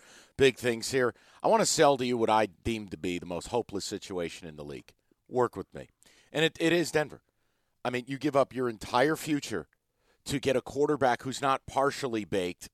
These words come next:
but fully. Russell Wilson looks done. Uh, his contract kicks in next year. Even if he got hurt and couldn't play football anymore, you'd get banged another thirty-eight million dollars. You'd be on the hook for seventy-five.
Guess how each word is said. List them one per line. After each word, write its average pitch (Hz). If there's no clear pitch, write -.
but 117
fully. 76
Russell 110
Wilson 98
looks 85
done. 71
Uh, 107
his 143
contract 120
kicks -
in 98
next 95
year. 73
Even 175
if 165
he 151
got 113
hurt 160
and -
couldn't 113
play 151
football 95
anymore, 92
you'd 101
get 92
banged 113
another 113
thirty-eight 90
million 85
dollars. 85
You'd 95
be 110
on 101
the 95
hook 104
for 98
seventy-five. 87